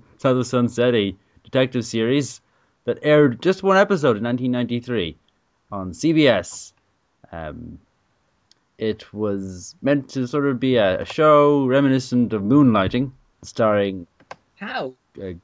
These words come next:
Speaker 1: Glenn
Speaker 2: No, we'll get to that.
Speaker 1: starring Glenn Frey, who was Cody McMahon, a private eye who was based on Sunset Boulevard in Beverly Hills, and, uh, he runs the Beverly Hills Detective Agency because he has a very creative way with words.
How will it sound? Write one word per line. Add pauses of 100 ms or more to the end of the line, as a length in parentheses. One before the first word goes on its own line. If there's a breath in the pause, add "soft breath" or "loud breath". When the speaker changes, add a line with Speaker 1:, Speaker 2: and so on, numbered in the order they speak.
(240)
Speaker 1:
Glenn (540 soft breath)
Speaker 2:
No,
we'll
get
to
that.
Speaker 1:
starring
Glenn
Frey,
who
was
Cody
McMahon, (560)
a
private
eye
who
was
based
on
Sunset
Boulevard
in
Beverly
Hills, (520)
and,
uh,
he
runs
the
Beverly
Hills
Detective
Agency
because
he
has
a
very
creative
way
with
words.